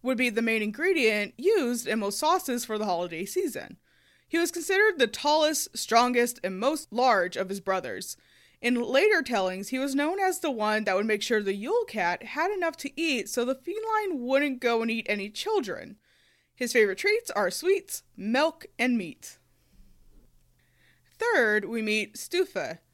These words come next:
also known as Stubby or Itty Bitty. Stubby comes down on December fourteenth and was known to steal pans from households in order to eat the crust remaining on them. Delicious.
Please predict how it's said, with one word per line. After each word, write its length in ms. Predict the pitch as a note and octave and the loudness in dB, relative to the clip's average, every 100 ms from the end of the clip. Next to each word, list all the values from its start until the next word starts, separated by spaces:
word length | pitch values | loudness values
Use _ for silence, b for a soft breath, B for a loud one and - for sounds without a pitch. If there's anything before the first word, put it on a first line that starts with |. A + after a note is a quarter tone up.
| _ | _
also 380 | C4 G4+ - C4+ | 4 4 2 0
known 240 | A3 F#3+ F3 | 0 -2 -2
as 240 | F#3 F#3 | -2 -2
Stubby 440 | - D#4 D#4+ D#4 | 0 2 2 0
or 440 | - A3 A3 A3+ A3 | 0 2 4 4 2
Itty 300 | A3+ A3 G#3 | 2 2 2
Bitty. 460 | F3+ F#3 D#3+ E3+ F#3+ b b b b - | 0 -2 -2 -6 -8 b b b b -10
Stubby 480 | - F4 E4+ G#4 F#4+ | -2 4 6 6 4
comes 300 | F4 D#4 A#3 | 2 0 4
down 280 | G#3 G#3+ | 4 4
on 220 | - G3+ F#3 | 0 -2 -2
December 420 | F3 B3 B3 C4 | -2 -2 0 -2
fourteenth 640 | B3+ A3 A3+ F#3+ D3+ D#3 | 0 -4 -4 -10 -10 -10
and 120 | - A#3 | -4 -2
was 160 | B3 | 0
known 340 | C#4 F4+ D4+ C4 | 0 0 0 -2
to 140 | A#3 | -4
steal 260 | - G#3 F3+ | -2 -2 -2
pans 480 | - F#4 D4+ B3+ | -4 0 2 0
from 140 | - G3+ | -4 -2
households 560 | E4 G4 C4+ G3+ G3+ | -2 -2 -2 -2 -2
in 140 | G3 - | -4 -2
order 300 | F#4 A4 G#4+ | -2 2 0
to 120 | G4+ | 2
eat 160 | B3+ C4 | -2 -2
the 60 | G3+ | -6
crust 480 | - B3+ B3+ - | 2 2 2 -2
remaining 480 | C#4 C#4 G3 E3+ E3+ | -2 0 0 -4 -4
on 160 | E3+ F3 | -6 -4
them. 340 | E3 E3 F3 b b _ _ | -4 -6 -8 b b _ _
Delicious. 840 | C4+ C#4 G#3 F#3+ - F3+ F3+ - | 2 2 0 -2 -2 -4 -4 -8